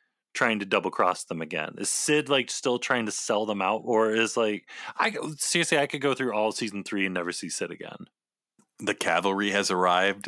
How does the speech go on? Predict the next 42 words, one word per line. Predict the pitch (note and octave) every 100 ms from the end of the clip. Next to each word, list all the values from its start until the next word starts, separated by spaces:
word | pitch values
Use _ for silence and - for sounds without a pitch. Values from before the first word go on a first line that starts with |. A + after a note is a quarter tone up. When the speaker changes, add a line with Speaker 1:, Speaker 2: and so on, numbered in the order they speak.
| -
Speaker 2:
is | -
when | D#2 D2
Sid | - D2+ C#2
shows | - B1 -
up | A#1 - - _ - - _
in | D#2
the | C#2+
last | C#2+ D2+
episode. | D#2 - - D#2+ C2 - _ _ _ - _ - - D3 -
Speaker 1:
With | D3+ -
the | -
people | D3+ C#3 B2+
that | A#2+
used | A2+
to | -
hang | A2+ A2+ G2+
out | G2+
in | G2+
the | F2+
bar. | F2+ F2 E2+ F#2 - - _ _ _ _
Speaker 2:
Yeah. | C#3+ F#2+ - _ _ _ _ _ - D3
Speaker 1:
The | B2+
Hammerhead, | A#2 A#2+ A#2+ A2+ A2+ G#2+ G#2 G#2+ - - - _
the | C#3+
Walrus | B2 B2 B2 A#2
Man, | C3+ A#2 A2+
or | A#2
whatever, | A#2 A#2+ A#2
<laughs> | - -
whoever | F#3 E3 F3
else | E3 D#3+
was | D3 B2
in | A#2 G#2+
there. | G#2 G2+ G#2 _ _ _ _ _ _
Speaker 2:
We | - G#2+
laugh | G2+ G#2+ -
now, | A2 G2+ E2+ D#2 -
but | E2
it's | E2+ E2
probably | - E2 E2+ F2+ F#2
what | F2 F2+
happens. | E2+ E2 F2+ E2 - - -